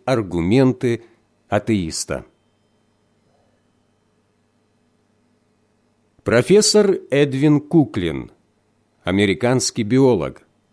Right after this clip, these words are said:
Объяснить возникновение жизни на Земле только случаем —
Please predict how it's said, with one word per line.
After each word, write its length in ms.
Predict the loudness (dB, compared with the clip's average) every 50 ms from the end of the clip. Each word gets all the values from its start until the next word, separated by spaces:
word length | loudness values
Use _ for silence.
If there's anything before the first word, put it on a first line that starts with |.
| _ _ _ _ _ _ _ _ _ _ _ _ _ _ _ _ _ _ _ _ _ _ _ _ _ _ _ _ _ _ _ _ _ _ _ _ _ _ _ _ _ _ _ _ _ _ _ _ _ _ _ _ _ _ _ _ _ -4
Объяснить 680 | -4 -2 2 2 2 2 2 4 4 4 4 4 4
возникновение 960 | 2 2 2 2 0 0 0 0 0 2 4 6 6 6 6 6 6 4 4
жизни 540 | 2 2 2 2 2 2 2 0 0 2 2
на 120 | 0 0
Земле 640 | -2 0 0 0 2 4 2 2 0 0 -4 -10 _ _ _ _ _ _ _ _ _ _ _ _ 0
только 360 | 2 4 4 4 2 0 -2
случаем — 840 | -2 -2 -2 -2 0 0 0 0 -2 -6 -6 -6 -6 -8 -12 -16